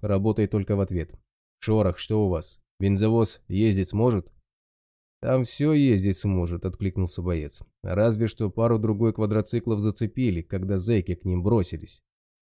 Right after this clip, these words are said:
Один бандит заполз под «Газель». Ещё двое между бочек забились. Один из них трёхсотый, остальные двухсотые.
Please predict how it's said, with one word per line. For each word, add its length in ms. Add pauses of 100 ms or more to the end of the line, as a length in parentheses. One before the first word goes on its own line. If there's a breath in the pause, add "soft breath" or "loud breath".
(640)
Один 340
бандит 380
заполз 420
под 160
«Газель». 520 (280)
Ещё 380
двое 320
между 340
бочек 380
забились. 580 (140)
Один 320
из 100
них 180
трёхсотый, 600 (380)
остальные 500
двухсотые. 600